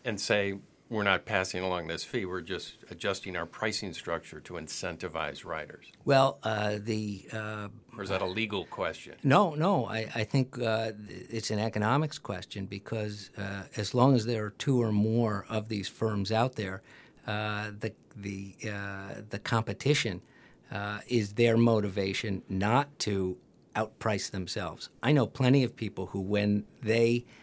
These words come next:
Speaker 2: are about to take either an Uber or Lyft ride, will open on their phone both apps and will measure right down to the, you know, sometimes, uh, twenty-five cent charge, who's,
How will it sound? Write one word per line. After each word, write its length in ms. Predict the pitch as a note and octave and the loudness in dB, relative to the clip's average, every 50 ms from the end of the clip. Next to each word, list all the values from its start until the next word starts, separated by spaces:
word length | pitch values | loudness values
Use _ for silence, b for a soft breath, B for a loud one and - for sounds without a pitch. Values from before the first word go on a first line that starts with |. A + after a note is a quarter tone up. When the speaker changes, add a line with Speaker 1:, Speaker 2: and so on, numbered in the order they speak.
| B B B B B B | B B B B B B
Speaker 2:
are 160 | - G2+ G2+ | -2 0 0
about 320 | F#2+ G2+ G#2+ G#2 G#2+ G#2+ - | 2 2 2 2 0 0 -4
to 100 | G#2+ G2+ | -8 -6
take 420 | - - A2 G2+ F#2+ F#2+ - - | -4 -2 0 0 -2 -4 -6 -6
either 280 | A2 G#2+ G#2 G2+ G2 G2 | -4 -4 -4 -2 -2 -2
an 200 | F#2+ F#2 E2+ A2 | -2 0 2 4
Uber 360 | A#2+ B2+ B2 A2+ G#2 F#2 F#2 | 4 4 6 4 2 2 2
or 40 | F#2+ | 0
Lyft 300 | F#2+ G#2+ B2 - - - | 2 2 0 0 0 -2
ride, 380 | G#2+ F#2+ F#2 F2+ F2 F2 - B B B B B B B | -2 -2 -2 -2 -4 -6 -8 B B B B B B B
will 240 | B G2 G2+ - - - | B -2 -2 -2 0 2
open 300 | C3 C#3 C#3+ C3+ A#2 A2+ | 4 4 4 4 2 2
on 200 | G#2 G#2 G#2+ G#2+ | 2 2 4 4
their 180 | G#2 G#2 G2 - | 4 2 0 -2
phone 480 | - - B2 A2 A2 G#2+ G#2 G#2 - - - - | -2 -2 0 0 2 0 -2 -4 -6 -6 0 4
both 200 | B2 C3+ D3 C#3+ | 6 8 8 6
apps 460 | - G#2 F2 - - - - - - - _ b b b b b b - - | 4 2 0 -2 -4 -8 -8 -8 -8 -10 _ b b b b b b -6 -2
and 200 | A2 G#2+ G#2+ G#2 | 0 0 2 4
will 160 | G#2 G2 F#2+ | 2 4 4
measure 460 | G2 G#2+ A#2+ B2 A#2+ G2+ G#2+ G2+ F#2 | 4 4 6 6 4 4 2 -2 -2
right 300 | F#2 G#2 A2+ A#2 A2 - | 0 2 2 2 2 0
down 340 | - A2 G#2 G2+ G2+ G2 F#2+ | -2 0 0 0 -2 -2 -4
to 180 | - - G2+ F#2 | -4 -6 -6 -6
the, 320 | F#2+ G2 F#2+ F#2 F2+ - - | -6 -6 -4 -4 -6 -6 -8
you 140 | - - G2+ | -10 -10 -8
know, 220 | G2+ G2+ G2 G2 G2 | -8 -8 -8 -8 -8
sometimes, 720 | - - - G#2+ G2+ - - G#2 G2+ F#2+ F2+ F#2 - - | -6 -2 -2 -2 0 0 0 0 0 0 -2 -4 -4 -6
uh, 180 | G2 F#2+ F#2+ F#2 - - _ | -4 -4 -6 -6 -8 -12 _
twenty-five 580 | - - C#3 C3+ B2+ A2+ - B2 A2 G#2+ G#2 - | -2 4 6 6 6 6 4 2 0 0 0 -2
cent 300 | - - A2 A2 - - | 0 0 0 -2 -2 -4
charge, 400 | - - G2 F2+ F2+ E2+ - B B B B B B B B | -4 -2 -2 -2 -2 -6 -10 B B B B B B B B
who's, 400 | B - D3 C#3+ C3+ B2 - - | B 4 6 6 6 4 2 -4